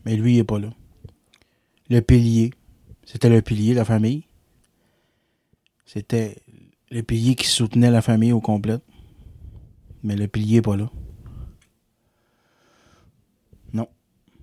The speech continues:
Le pilier est pas là. C'est ça qui est dur. C'est ça qui est dur dans ces moments-là. Premier Noël. La journée de sa fête.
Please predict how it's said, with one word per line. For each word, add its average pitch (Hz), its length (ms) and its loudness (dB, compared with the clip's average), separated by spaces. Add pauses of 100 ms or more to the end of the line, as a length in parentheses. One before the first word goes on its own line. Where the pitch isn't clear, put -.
(400)
Le 117 80 -10
pilier 113 340 0
est 123 60 4
pas 107 140 -2
là. - 140 -10 (1800)
C'est 113 180 -6
ça 151 140 0
qui 127 120 0
est 107 60 0
dur. 101 200 -10 (560)
C'est 120 160 -2
ça 147 160 2
qui 131 80 0
est 113 80 4
dur 120 160 2
dans 113 100 0
ces 107 140 -4
moments-là. 101 400 -8 (3000)
Premier 110 240 2
Noël. 110 400 0 (2000)
La 113 80 -2
journée 107 240 0
de - 40 -10
sa 107 160 0
fête. - 400 -4